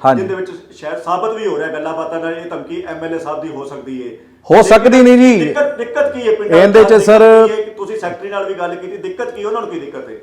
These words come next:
Speaker 1: ਸਰ, ਦਿੱਕਤ ਇਹ ਹੈ ਐਮ ਐਲ ਏ ਸਾਹਿਬ ਨੂੰ ਕਿ ਮੇਰੇ ਖਿਲਾਫ ਕੋਈ ਬੋਲੇ ਨਾ, ਮੈਂ ਜੋ ਲੁੱਟ ਘਸੁੱਟ ਕਰ ਰਿਹਾ ਪਿੰਡਾਂ 'ਚ ਮੈਂ ਕਰੀ ਜਾਵਾਂ।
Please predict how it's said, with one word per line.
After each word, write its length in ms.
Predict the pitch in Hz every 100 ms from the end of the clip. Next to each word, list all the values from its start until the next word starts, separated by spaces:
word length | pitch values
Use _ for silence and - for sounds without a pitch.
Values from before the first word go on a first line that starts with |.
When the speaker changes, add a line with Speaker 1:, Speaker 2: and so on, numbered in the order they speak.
| _
Speaker 1:
ਸਰ, 340 | - - 202
ਦਿੱਕਤ 540 | 165 151 - 190 190 160
ਇਹ 220 | 185 185
ਹੈ 180 | 147 139
ਐਮ 140 | 143
ਐਲ 120 | 139
ਏ 40 | 139
ਸਾਹਿਬ 380 | 135 143 143
ਨੂੰ 280 | 143 160 185
ਕਿ 140 | 196 190
ਮੇਰੇ 520 | 147 143 156 185 202
ਖਿਲਾਫ 420 | 156 147 147 151
ਕੋਈ 120 | 185
ਬੋਲੇ 300 | 180 135 123
ਨਾ, 220 | 127 - - _ _ _ -
ਮੈਂ 260 | 147 175 190
ਜੋ 320 | 139 175 220
ਲੁੱਟ 360 | 196 196 190
ਘਸੁੱਟ 260 | 196 - 190
ਕਰ 220 | 165 156
ਰਿਹਾ 160 | 175 185
ਪਿੰਡਾਂ 320 | 170 165 175
'ਚ 100 | 175
ਮੈਂ 160 | 175 170
ਕਰੀ 240 | 135 123
ਜਾਵਾਂ। 320 | 131 151 165